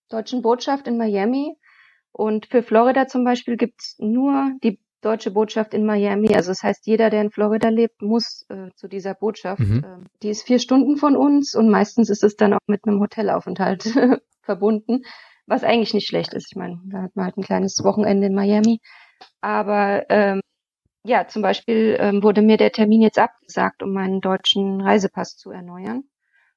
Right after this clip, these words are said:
Speaker 1: Und, äh, wir n-, haben weiterhin nichts gehört. Meiner einen Freundin ging's genauso. Wir sollten eigentlich zur gleichen Zeit den Pass erneuern auch.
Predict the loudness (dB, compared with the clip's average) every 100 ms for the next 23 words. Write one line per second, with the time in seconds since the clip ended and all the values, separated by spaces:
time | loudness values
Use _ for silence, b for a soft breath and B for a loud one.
0 | _ -12 -8 -8 -8 -10 -8 -6 -4 -4
1 | -6 -2 0 2 0 0 0 0 -2 _
2 | _ -2 0 0 0 4 2 2 -6 -4
3 | -2 4 4 4 2 4 4 4 2 4
4 | 4 4 6 4 2 _ _ -14 -14 -12
5 | -8 -6 -4 -4 -6 -6 -6 -4 -4 -4
6 | -4 -2 -2 -6 -12 -10 -8 -8 -6 -4
7 | -2 -2 -2 -6